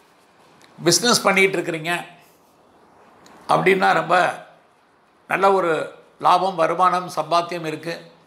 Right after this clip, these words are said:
அதோட நீங்க ancestral property உங்களுக்கு எதுவும் வராம இருந்ததுன்னா, அது வருவதற்கான வாய்ப்புகள், சந்தர்ப்பங்கள்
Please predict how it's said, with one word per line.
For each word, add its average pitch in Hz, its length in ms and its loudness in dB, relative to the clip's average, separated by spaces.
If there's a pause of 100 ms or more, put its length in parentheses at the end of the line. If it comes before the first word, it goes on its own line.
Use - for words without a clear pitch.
(2000)
அதோட 214 340 6
நீங்க 170 500 0 (1200)
ancestral 220 680 2
property 196 400 2
உங்களுக்கு 175 360 -4
எதுவும் 175 260 -2
வராம 180 200 2
இருந்ததுன்னா, 160 680 -4 (720)
அது 156 160 -2
வருவதற்கான 185 680 2
வாய்ப்புகள், 185 500 -4
சந்தர்ப்பங்கள் 156 840 -8